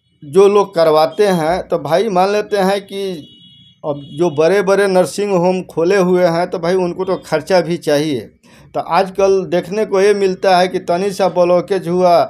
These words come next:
तो ये भाई इतना डरवा दिया जाता है मरीज को कि वो डरा कर भाई कर्जा वर्जा में फंस कर माने जाकर माने अपना पैसा भी, आ, फिर भी बाईपास सर्जरी करने के बाद आठ हज़ार, दस हज़ार महीना उनको दवाई खाता,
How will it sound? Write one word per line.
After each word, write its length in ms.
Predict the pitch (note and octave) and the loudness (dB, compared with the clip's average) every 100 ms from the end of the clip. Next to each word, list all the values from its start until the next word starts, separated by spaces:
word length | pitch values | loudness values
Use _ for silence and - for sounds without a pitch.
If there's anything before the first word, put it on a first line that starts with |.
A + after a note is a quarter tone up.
| - - - | -6 -20 -4
तो 100 | F3 | 0
ये 80 | F#3 | 2
भाई 320 | D#3 E3+ E3 | 2 2 0
इतना 260 | E3 F#3+ G3+ | -4 -2 0
डरवा 360 | F#3 F#3 G3 | 0 2 2
दिया 240 | F3+ F#3+ F#3 | 2 0 0
जाता 300 | F3+ F3+ F3+ | 0 0 0
है 120 | F3+ | 0
मरीज 380 | E3+ E3 F#3 - | 0 0 0 -4
को 420 | E3 D#3+ E3 - - _ _ | -6 -4 -4 -8 -20 _ _
कि 300 | E3+ E3 E3 | -4 -2 -2
वो 160 | D#3+ D#3+ | -2 -2
डरा 340 | D3+ E3+ F3+ | 2 4 4
कर 260 | F3+ F3 E3 | 2 0 2
भाई 180 | D#3 E3 - - | 2 0 -4 -4
कर्जा 360 | D#3 D3+ E3+ | -2 0 2
वर्जा 340 | E3 E3 E3 D#3+ D#3 | 4 2 2 2 2
में 580 | B2 D3 - D3+ D3+ D3+ | -4 -14 -12 -8 -6 -6
फंस 280 | - F3 - | -4 -6 -4
कर 200 | F3 D#3+ | -2 -2
माने 260 | D3+ D3+ | -2 -4
जाकर 400 | C#3+ D#3 D3+ D#3+ D3+ | -2 0 0 -2 -2
माने 220 | D3 D3 | -2 -2
अपना 220 | C#3 D3 | -2 -6
पैसा 400 | C#3 D3 C#3+ E3+ | -2 -4 -2 -2
भी, 220 | D#3 E3+ E3+ - - - | -2 -4 -6 -16 -14 -4
आ, 160 | C3+ C3 | -2 -2
फिर 280 | - E3 | -4 -4
भी 180 | E3 G#3+ | -2 -2
बाईपास 560 | F3 F3 F3 F3+ F3+ F3+ | 0 0 2 2 2 2
सर्जरी 260 | E3 F3+ F#3 | -2 0 -2
करने 300 | E3+ E3+ E3 | -2 -2 -2
के 120 | E3+ | 0
बाद 220 | D#3+ D#3+ | 2 2
आठ 240 | D#3 D#3 | 2 2
हज़ार, 240 | D#3 E3 D3+ | 0 0 0
दस 200 | D#3+ D#3+ | 0 0
हज़ार 240 | E3 D#3+ D#3+ | 0 0 -2
महीना 340 | D3+ D3+ E3+ | -2 -2 -2
उनको 320 | E3 D3+ D#3 | -2 -4 -4
दवाई 280 | C#3+ C#3+ C#3+ | 0 0 -2
खाता, 360 | C#3 C3 - | -4 -10 -8